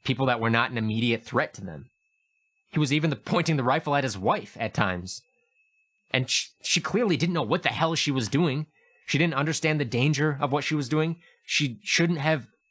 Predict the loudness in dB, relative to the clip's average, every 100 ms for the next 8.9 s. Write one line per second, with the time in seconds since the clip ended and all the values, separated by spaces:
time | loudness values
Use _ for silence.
0 | _ -14 -10 -2 0 2 0 0 0 0
1 | -4 0 2 2 2 2 0 -2 -8 _
2 | _ _ _ -8 -6 0 0 2 0 0
3 | -2 -2 -4 -4 -8 -10 _ _ _ _
4 | _ _ _ _ _ _ -4 -2 0 -2
5 | 0 -2 -2 -4 -4 -2 -4 0 0 0
6 | -2 -2 -4 0 0 0 0 -2 0 0
7 | 0 0 -2 -4 -18 _ -4 0 2 0
8 | -4 -8 -2 -2 0 -2 0 -2 -2